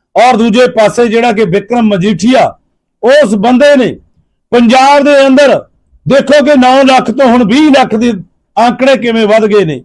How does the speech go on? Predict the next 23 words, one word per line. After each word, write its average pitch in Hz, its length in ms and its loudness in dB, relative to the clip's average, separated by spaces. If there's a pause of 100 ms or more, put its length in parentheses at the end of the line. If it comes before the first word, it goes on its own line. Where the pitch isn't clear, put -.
ਕਿ 285 180 2
ਇੰਨਾ 269 260 2
ਚਿੱਟਾ 269 420 0
ਲਾਉਣ 254 280 2
ਲੱਗੇ 254 340 2
ਪੰਜਾਬ 233 420 0
ਦੇ 240 120 -2
ਅੰਦਰ 226 220 -2
ਲੋਕ 226 260 0
ਕਿ 294 100 2
ਹਰ 269 260 2
ਕੋਈ 285 260 0
ਮਾਂ 240 320 2
ਭੈਣ 254 420 0 (460)
ਅੱਜ 208 140 -2
ਰੋ 226 240 0
ਰਹੀ 226 300 0
ਹੈ 220 60 0
ਇਸ 185 140 -2
ਬਿਕਰਮ 196 380 -2
ਸਿੰਘ 214 200 -2
ਮਜੀਠੀਏ 202 640 -2
ਨੂੰ 214 180 -2